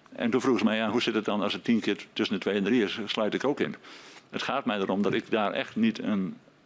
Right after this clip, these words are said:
gaswinning ga doen waarbij versterking nodig is of heel veel schade gaat ontstaan. Dus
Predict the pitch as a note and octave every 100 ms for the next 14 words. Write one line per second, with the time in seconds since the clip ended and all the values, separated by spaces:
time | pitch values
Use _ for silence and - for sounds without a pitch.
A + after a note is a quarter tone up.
0 | _ - _ - - C3+ A2+ G#2 - G#2
1 | G2+ G2+ G2 G2 F#2 F#2 E2+ - - B2
2 | G#2+ G2 F2+ F2+ F#2 - - A2 - D3
3 | B2 - - - - - - - - -
4 | - - _ G#2+ G#2 -